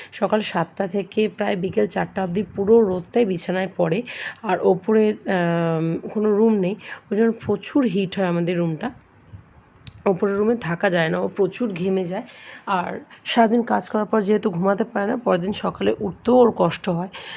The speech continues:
তো ওই জন্য ওর কথায় জোর জবরদস্তি এসিটা কিনতে গেলাম। কিনতে যাওয়ার পর লাগাতে এলো। যাই হোক, কিনতে গেলাম আমরা, আমাদের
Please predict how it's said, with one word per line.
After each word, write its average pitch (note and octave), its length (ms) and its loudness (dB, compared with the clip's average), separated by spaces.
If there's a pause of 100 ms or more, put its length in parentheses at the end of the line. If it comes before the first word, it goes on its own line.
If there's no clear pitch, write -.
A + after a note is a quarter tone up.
(140)
তো - 120 2
ওই B3 180 6
জন্য B3+ 400 2
ওর G#3+ 180 2
কথায় G3+ 420 -2
জোর F3 260 -2
জবরদস্তি F3+ 760 -2
এসিটা G3 720 0 (640)
কিনতে G3+ 360 4
গেলাম। F#3 260 0 (380)
কিনতে G#3+ 300 4
যাওয়ার A3 200 4
পর D4+ 360 2 (220)
লাগাতে A3 420 4
এলো। G#3 260 0 (500)
যাই C4 140 6
হোক, C#4 140 2 (140)
কিনতে A3+ 420 6
গেলাম B3+ 240 6
আমরা, A3+ 280 4
আমাদের A3 380 2